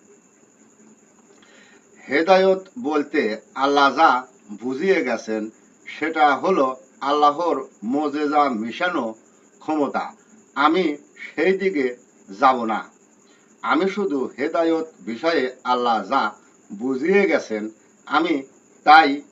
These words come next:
বোঝানোর জন্য চেষ্টা চালিয়ে যাব। হেদায়ত বিষয়ে আল্লাহ সুস্পষ্ট বলে দিয়েছেন, "আমি যাহাকে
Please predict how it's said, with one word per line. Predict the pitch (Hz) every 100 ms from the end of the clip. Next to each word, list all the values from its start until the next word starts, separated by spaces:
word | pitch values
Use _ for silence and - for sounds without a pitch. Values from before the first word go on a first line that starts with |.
| _ -
বোঝানোর | 95 135 139 160 196 190
জন্য | 160 160 127 113 117 - _ _ -
চেষ্টা | 151 - 143 127 -
চালিয়ে | 127 120 113 104 - - _ - -
যাব। | 110 104 - - _ _ _ _ - _ _ _ _ _ _ - - - _ - -
হেদায়ত | 147 165 190 190 190 -
বিষয়ে | 104 127 135 185 170 131 -
আল্লাহ | 143 147 143
সুস্পষ্ট | 139 - 143 - 143 123 - 107 101 127 _ - _ - 98
বলে | 131 151 139
দিয়েছেন, | 123 117 104 110 107 - _ _ _ -
"আমি | 147 180 160 143 - 101 95
যাহাকে | 131 139 160 170 185